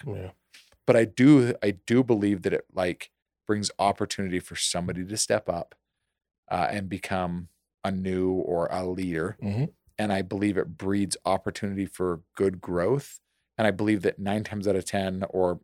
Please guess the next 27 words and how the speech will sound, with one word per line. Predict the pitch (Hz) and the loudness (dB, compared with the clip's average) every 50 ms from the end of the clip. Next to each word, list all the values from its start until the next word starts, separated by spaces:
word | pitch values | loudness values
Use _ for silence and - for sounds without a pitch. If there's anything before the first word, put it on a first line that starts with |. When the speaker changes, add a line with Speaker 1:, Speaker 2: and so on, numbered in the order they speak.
| - - | -10 -12
Speaker 2:
let's | 90 90 - - | -10 -8 -6 -4
say | 98 | -4
ninety-nine | 92 92 92 92 92 92 90 90 90 | -4 -4 -4 -4 -2 -4 -4 -4 -4
times | 90 87 87 92 | -6 -6 -4 -4
out | 87 | -4
of | 87 80 | -2 -4
a | 85 | -4
hundred, | 85 90 113 117 107 95 92 87 - _ _ _ _ _ _ _ _ _ - | -2 0 0 0 2 0 -2 -2 -6 _ _ _ _ _ _ _ _ _ -2
we | 113 113 101 | 0 0 0
rebuild | 90 95 101 107 104 90 107 92 87 78 85 - - | 0 -2 -2 -2 0 0 0 0 0 -2 -6 -8 -4
better. | - - 85 78 71 69 67 - - - _ _ - | -2 0 0 0 -2 -6 -10 -12 -14 -18 _ _ -8
Speaker 1:
Absolutely. | - 95 87 85 - - 90 90 87 82 92 - | -6 -4 -4 -4 -4 -4 -2 -2 -2 -4 -4 -2
Speaker 2:
You | - 120 | 0 2
know, | 123 | 2
so | 120 - 143 - | 2 2 2 0
I | - 139 | 0 -2
kind | - - - - 214 233 254 | -2 -4 -2 2 4 6 6
of, | 240 165 - - _ _ _ _ _ _ | 4 4 0 -10 _ _ _ _ _ _
maybe | - 123 165 196 208 226 226 | 2 4 4 4 6 6 4
I | - | 6
see | - - - - 117 120 123 | 4 4 2 2 2 2 2
some | - - 110 104 | 2 2 2 0
of, | 101 | 0
like, | 90 92 92 - | -2 -2 -2 -2
this, | 98 92 - - - - - - _ _ - | -4 -4 -4 -4 -6 -6 -10 -16 _ _ -4
this | 92 90 90 87 - - - - - - _ _ _ _ _ _ _ _ _ _ _ _ _ _ _ - | -2 -2 -2 -2 -2 -2 -2 -2 -4 -6 _ _ _ _ _ _ _ _ _ _ _ _ _ _ _ -12
conflict | - - - 104 101 101 101 95 - - - 98 95 90 - _ - - - - | -8 -2 0 2 2 2 0 -4 -6 -4 0 2 2 2 0 _ -8 -12 -12 -14